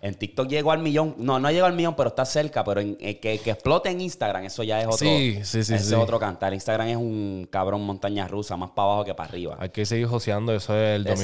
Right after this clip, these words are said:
Speaker 1: Exacto.
Speaker 2: nos ayudó
Speaker 1: Sí,
Speaker 2: bastante.
Speaker 1: sí, y eso es lo que yo he
Speaker 2: El
Speaker 1: notado con
Speaker 2: engagement.
Speaker 1: Instagram: es eso, que cuando se te van dos videos virales, o un video o dos, pues ya tú ahí agarras por lo menos algo de,
Speaker 2: Ujú.
Speaker 1: de seguidores.
Speaker 2: Ujú.
Speaker 1: Me pasó, cabrón, literalmente posteé el de Karol G, Baby, que Mike coge un boquete.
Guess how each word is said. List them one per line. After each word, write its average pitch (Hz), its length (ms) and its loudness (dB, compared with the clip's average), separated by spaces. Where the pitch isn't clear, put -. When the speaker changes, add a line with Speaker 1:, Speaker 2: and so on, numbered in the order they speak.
Speaker 1:
Exacto. 110 120 2
Speaker 2:
nos 110 80 4
ayudó 107 320 4
Speaker 1:
Sí, 104 80 -6
Speaker 2:
bastante. 107 320 0
Speaker 1:
sí, 113 160 0
y 95 340 2
eso 98 160 0
es 113 60 2
lo 117 100 4
que 113 240 2
yo 107 120 2
he - 20 2
Speaker 2:
El 107 60 0
Speaker 1:
notado 107 180 2
con 98 140 2
Speaker 2:
engagement. 131 120 0
Speaker 1:
Instagram: 107 360 0
es 107 120 -4
eso, 90 140 -6
que 80 240 -8
cuando 98 180 -2
se 92 120 -4
te 92 100 2
van 101 180 4
dos 127 140 2
videos 135 240 4
virales, 139 460 4
o 107 180 6
un 120 120 4
video 160 280 6
o 170 60 6
dos, 175 360 6
pues 101 120 2
ya 95 120 2
tú 117 120 2
ahí 117 240 4
agarras 127 240 2
por 123 120 2
lo 117 60 0
menos 120 240 0
algo 110 260 2
de, 95 120 4
Speaker 2:
Ujú. 107 100 2
Speaker 1:
de 90 80 -4
seguidores. 90 500 0
Speaker 2:
Ujú. 95 300 -4
Speaker 1:
Me 127 140 0
pasó, 147 340 2
cabrón, 170 260 2
literalmente 165 460 2
posteé 185 280 -2
el 190 60 -4
de 190 80 2
Karol 185 260 2
G, 185 380 -6
Baby, 185 460 -2
que 143 140 2
Mike 131 180 2
coge 127 140 4
un 165 80 -2
boquete. 180 640 0